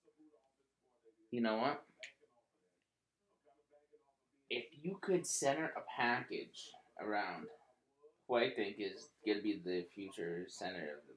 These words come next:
league, who's gonna be one of the best centers of the league if he stays healthy. If you can put a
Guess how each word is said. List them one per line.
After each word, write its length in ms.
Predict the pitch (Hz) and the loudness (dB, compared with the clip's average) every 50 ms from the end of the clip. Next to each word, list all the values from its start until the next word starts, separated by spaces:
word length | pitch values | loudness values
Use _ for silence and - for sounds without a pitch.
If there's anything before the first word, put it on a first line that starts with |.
| 82 | -8
league, 180 | 80 - - 78 85 | -8 -8 -8 -8 -10
who's 140 | 87 - 107 | -12 -12 -12
gonna 120 | 104 95 | -10 -8
be 160 | 90 90 85 | -6 -6 -6
one 180 | 98 98 95 90 | -6 -8 -10 -10
of 40 | 85 | -14
the 240 | 85 82 - 76 | -16 -20 -20 -20
best 120 | - - - | -18 -16 -14
centers 280 | - - 73 73 - | -14 -14 -12 -12 -12
of 60 | - 71 | -10 -8
the 60 | 71 | -8
league 140 | 69 67 67 | -8 -8 -10
if 40 | - - | -12 -14
he 120 | 76 71 | -14 -14
stays 300 | - - 65 65 - - | -12 -12 -12 -10 -10 -10
healthy. 340 | - 62 - - - - - _ _ _ _ _ _ _ _ _ _ _ _ _ _ _ _ _ _ - - _ _ _ _ _ _ _ _ _ _ _ _ _ | -12 -12 -12 -16 -20 -20 -20 _ _ _ _ _ _ _ _ _ _ _ _ _ _ _ _ _ _ -20 -20 _ _ _ _ _ _ _ _ _ _ _ _ _
If 240 | - 123 120 123 127 | -6 -6 -6 -6 -8
you 60 | 131 | -12
can 360 | 131 - 156 151 147 147 139 135 - | -10 -8 -6 -6 -6 -6 -8 -6 -4
put 120 | 143 | -4
a 40 | 131 | -4